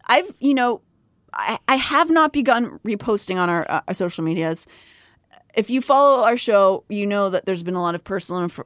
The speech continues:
professional stuff going on, and I had decided to hold off on returning to social accounts, but I'd really like to put links up for stuff again.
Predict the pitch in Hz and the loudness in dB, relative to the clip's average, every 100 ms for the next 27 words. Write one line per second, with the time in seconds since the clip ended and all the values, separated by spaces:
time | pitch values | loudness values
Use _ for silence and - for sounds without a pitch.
0 | - 196 180 175 - 175 175 190 190 - | -8 -8 -4 -6 -6 -8 -4 -4 -4 -4
1 | 196 190 185 185 185 170 160 170 196 170 | -4 -2 0 0 -2 -4 -4 -4 -2 -4
2 | 165 - 160 170 165 165 180 165 165 175 | -4 -6 -4 -4 -6 -6 -6 -2 -2 -2
3 | 165 170 160 180 160 160 - 156 - 156 | -6 -6 -8 -8 -8 -8 -8 -10 -8 -10
4 | - 160 160 156 - 160 - 175 175 214 | -6 -6 -6 -8 -4 -4 -2 -6 -4 -4
5 | 240 262 240 233 - - - 160 170 180 | -2 0 -2 -2 -8 -10 -10 -8 -8 -8
6 | - 185 - 202 - 185 185 185 190 185 | -4 -6 -6 -10 -8 -8 -10 -10 -4 -4
7 | 190 | -4